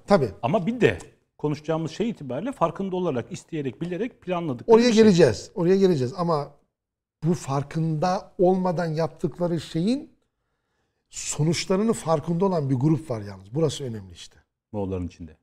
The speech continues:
Speaker 1: Hayır. İslam medeniyetinde ulema tüm siyasi ve askeri olup bitenlerin ötesinde bir zihni coğrafyaya sahiptir.
Speaker 2: Hmm.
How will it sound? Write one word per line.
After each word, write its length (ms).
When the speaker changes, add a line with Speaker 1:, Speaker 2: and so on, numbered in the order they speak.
Speaker 1:
Hayır. 420
İslam 300
medeniyetinde 840
ulema 560
tüm 200
siyasi 880
ve 40
askeri 840
olup 360
bitenlerin 640
ötesinde 720
bir 160
zihni 560
coğrafyaya 600
sahiptir. 600
Speaker 2:
Hmm. 100